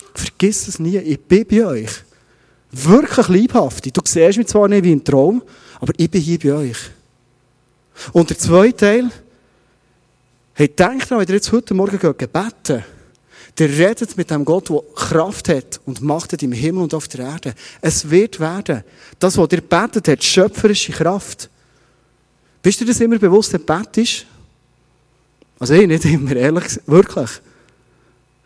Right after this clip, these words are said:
Aber der Traum hat mir, ist mir so unter die Haut gegangen, hat mein Glauben so gestärkt.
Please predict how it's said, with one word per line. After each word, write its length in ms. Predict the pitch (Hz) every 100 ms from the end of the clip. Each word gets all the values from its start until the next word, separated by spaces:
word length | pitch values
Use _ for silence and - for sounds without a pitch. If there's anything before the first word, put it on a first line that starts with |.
| -
Aber 140 | 165 165
der 100 | 160
Traum 300 | 185 220 226
hat 100 | 180
mir, 100 | 190
ist 280 | - 156
mir 80 | 170
so 200 | 127 202
unter 160 | 240 233
die 140 | -
Haut 160 | 233 -
gegangen, 180 | 214 196
hat 100 | 175
mein 100 | 190
Glauben 280 | 180 190
so 220 | 185 190 190
gestärkt. 720 | - 165 175 131 - -